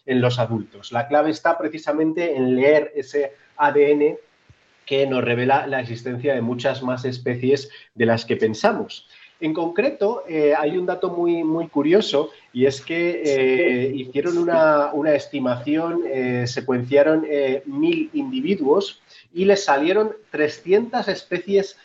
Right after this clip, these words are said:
distintas de nemertinos, de este, eh, tipo de gusanos del que hablamos. Y algunas de ellas eran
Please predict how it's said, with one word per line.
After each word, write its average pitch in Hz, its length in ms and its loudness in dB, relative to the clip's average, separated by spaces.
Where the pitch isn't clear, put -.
distintas 190 720 -2
de 160 100 0
nemertinos, 127 760 -2
de 120 140 -4
este, 147 360 0
eh, 135 180 4
tipo 143 300 -2
de 139 100 4
gusanos 139 560 0
del 123 240 -2
que 123 80 0
hablamos. 120 560 0
Y 165 120 -4
algunas 196 500 0
de 196 60 2
ellas 196 340 -4
eran 185 320 -2